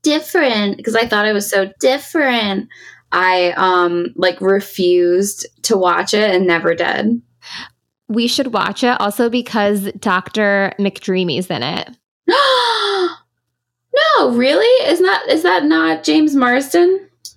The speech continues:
Speaker 2: Wait, I swear to God, I thought it was McDreamy. Hold on.
Speaker 1: It's for sure James Marsden because I remember,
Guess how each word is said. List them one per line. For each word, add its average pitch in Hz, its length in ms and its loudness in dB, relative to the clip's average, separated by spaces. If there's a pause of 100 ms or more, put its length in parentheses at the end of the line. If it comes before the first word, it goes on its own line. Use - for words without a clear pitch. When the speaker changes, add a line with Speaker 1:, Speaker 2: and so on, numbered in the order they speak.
Speaker 2:
Wait, 254 340 2
I 240 120 0
swear 233 340 -4
to 233 80 -2
God, 226 180 0
I 202 60 0
thought 202 220 0
it 202 80 0
was 196 180 0
McDreamy. 180 760 -4 (1400)
Hold 208 240 -4
on. - 120 0
Speaker 1:
It's - 200 -4
for 311 120 2
sure 285 320 0
James 302 300 4
Marsden 240 360 0
because 233 180 0
I 220 120 2
remember, 233 800 2